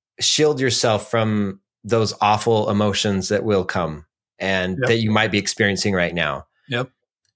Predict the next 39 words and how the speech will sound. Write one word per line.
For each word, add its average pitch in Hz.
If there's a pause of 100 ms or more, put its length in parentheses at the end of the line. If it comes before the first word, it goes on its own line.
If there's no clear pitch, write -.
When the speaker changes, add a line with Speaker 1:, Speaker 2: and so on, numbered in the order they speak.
(480)
Speaker 1:
But 135 (180)
ha-, 147 (240)
give 175
your, 185 (160)
cut 202
yourself 180
some 131
slack, 110 (300)
distract 165
yourself 139
if 120
you 117
need 104
to 107
for 107
a 98
bit, 104 (280)
be 170
in 185
your 151
emotions 120
when 107
you 104
need 101
to. 123
One 156
of 180
the 147
things 143
they 127
recommend 123
on 113
that, 104
uh, 101 (340)
that 104
show 143
we're 127
watching, 95
Shrinking, 104